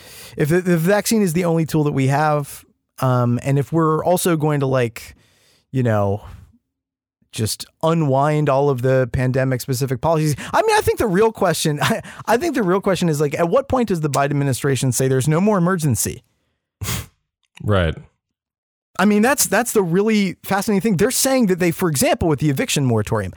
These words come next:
Speaker 1: they're saying they can't renew it.
Speaker 2: Yeah.
Speaker 1: They're saying they need legislation to do it. How is that not already an implicit idea that there is no more emergency?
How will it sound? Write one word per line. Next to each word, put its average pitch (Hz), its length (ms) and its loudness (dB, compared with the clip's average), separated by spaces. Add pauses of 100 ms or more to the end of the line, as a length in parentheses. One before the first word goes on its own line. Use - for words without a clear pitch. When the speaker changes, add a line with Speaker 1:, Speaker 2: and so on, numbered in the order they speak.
(200)
Speaker 1:
they're 269 120 2
saying 285 460 2
they 233 200 2
can't 277 360 0
renew 220 340 4
it. 113 180 -2 (500)
Speaker 2:
Yeah. 90 180 2
Speaker 1:
They're 302 120 4
saying 294 260 2
they 277 100 4
need 262 160 4
legislation 233 500 2
to 220 60 2
do 285 140 2
it. 131 140 -2 (200)
How - 180 2
is 453 140 4
that 285 180 0
not 214 220 2
already 180 520 2
an 160 80 2
implicit 165 680 0 (680)
idea 165 300 2
that 180 140 0
there 175 160 2
is 180 220 0
no 170 140 2
more 147 200 2
emergency? 233 760 0